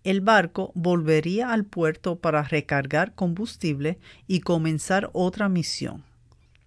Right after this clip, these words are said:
llevando a otro grupo de científicos locales a estudiar las profundidades.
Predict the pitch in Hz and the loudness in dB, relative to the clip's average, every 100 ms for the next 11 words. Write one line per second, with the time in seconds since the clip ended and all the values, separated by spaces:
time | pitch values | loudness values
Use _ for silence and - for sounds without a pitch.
0 | - 165 175 170 190 165 143 165 - - | -12 -2 0 4 4 2 0 -2 -4 0
1 | 147 160 202 254 220 170 190 226 214 165 | 2 2 2 2 2 0 0 0 2 0
2 | - 151 139 160 156 208 226 226 208 202 | -2 -4 -4 -8 -6 -4 -4 -2 -4 0
3 | 120 131 135 - 170 151 - 151 139 160 | 0 -2 -6 -4 -2 -2 -2 -6 -2 -2
4 | 208 202 220 - 190 - 147 131 131 135 | -2 -2 -2 -2 -8 -4 -4 -4 -6 -8
5 | - - - | -10 -12 -18